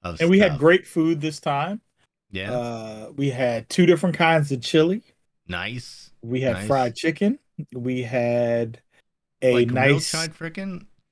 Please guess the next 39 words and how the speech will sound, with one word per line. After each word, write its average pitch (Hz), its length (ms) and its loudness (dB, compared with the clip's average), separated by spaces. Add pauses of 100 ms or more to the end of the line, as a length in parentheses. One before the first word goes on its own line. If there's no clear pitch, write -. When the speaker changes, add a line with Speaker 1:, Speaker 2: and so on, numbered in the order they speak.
(100)
Speaker 1:
Uh, 123 40 -6
yeah, 98 200 -6
<laughs> 95 40 -8
real, 104 160 -8 (220)
real 110 440 -8
fried 147 320 -10
chicken 147 380 -8
or, 110 520 -6
like, 101 380 -8
uh, 90 220 -8
K 92 180 -10
F 80 100 -14
C? 69 300 -14 (480)
Speaker 2:
like, 147 180 6
giant 139 560 0
fried 110 280 -4
chicken. - 360 -16
Speaker 1:
Oh, 139 160 -10 (140)
oh, 110 320 -8
actually, 113 400 -10
Speaker 2:
But 185 140 4
Speaker 1:
you - 0 -
Speaker 2:
it 285 80 2
was 233 140 2
Speaker 1:
know 220 40 2
what? - 20 4
Speaker 2:
really 277 220 6
Speaker 1:
Their, 359 240 4
Speaker 2:
good. 104 80 -8 (180)
Speaker 1:
their 202 200 -8
fried - 360 -16
chicken's 147 380 -10
pretty 127 300 -8
good. 92 460 -10 (320)
Speaker 2:
It 185 100 6
was 214 180 0
a 220 40 2
smidge 240 840 0
salty. 226 840 -2